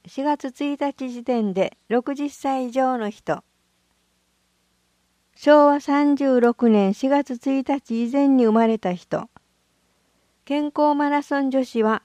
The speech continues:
五十歳代の人のオープン参加を認めます。費用。個人競技は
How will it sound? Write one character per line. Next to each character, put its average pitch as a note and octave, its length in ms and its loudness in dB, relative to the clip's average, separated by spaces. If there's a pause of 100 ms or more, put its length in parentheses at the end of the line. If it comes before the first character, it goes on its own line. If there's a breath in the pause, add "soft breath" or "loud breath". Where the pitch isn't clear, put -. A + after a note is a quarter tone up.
(140)
五 B3+ 160 2
十 C#4+ 140 -4
歳 C#4+ 360 -4
代 C#4+ 280 -2
の C#4 140 0
人 A#3 240 -4
の A3+ 280 0
オ C#4 200 0
ー - 20 -4
プ D4 160 -6
ン C#4+ 100 -2
参 C#4 280 -6
加 B3 200 0
を G#3 60 -4
認 G#3 220 -6
め G3 140 -6
ま F3 140 -6
す。 - 160 -20 (1120)
費 B3+ 160 -4
用。 A3 360 2 (520)
個 C#4 140 -2
人 D4+ 300 -4
競 C#4+ 260 2
技 A3 160 0
は G#3 200 0